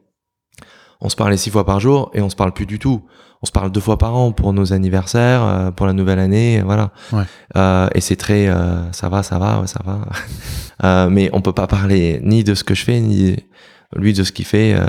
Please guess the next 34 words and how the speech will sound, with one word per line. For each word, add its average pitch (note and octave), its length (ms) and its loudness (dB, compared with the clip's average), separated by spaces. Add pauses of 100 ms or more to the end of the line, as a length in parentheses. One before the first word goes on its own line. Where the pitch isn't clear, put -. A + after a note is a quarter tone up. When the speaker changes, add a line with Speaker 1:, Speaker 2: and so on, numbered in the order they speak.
(380)
Speaker 2:
Wow. F#2 220 -2 (140)
Speaker 1:
ouais, F#2 100 0
je F#2 120 -4
sais G2 120 -4
à F#2+ 40 -2
peu - 100 -8
près - 160 0
ce - 60 -10
qui F#2+ 120 -10
se - 100 -8
passe, - 280 0
mais F#2 280 0 (640)
donc A2+ 420 -2
non, A2+ 320 0 (160)
euh, F#2+ 220 4
des... F#2+ 720 0
Oui, G2+ 240 2
il - 40 -4
y G2 40 0
a - 20 2
des G2 100 2
gens G#2+ 180 2
qui F#2+ 120 -6
nous F#2+ 140 0
ont G2 60 -2
contactés, G#2+ 680 0
euh, F#2+ 200 0 (600)
et, F#2 220 4
euh, F#2 120 0
ça, G2+ 200 -2
faut - 100 -8
être - 80 -2
très - 200 -4
clair, A2+ 360 2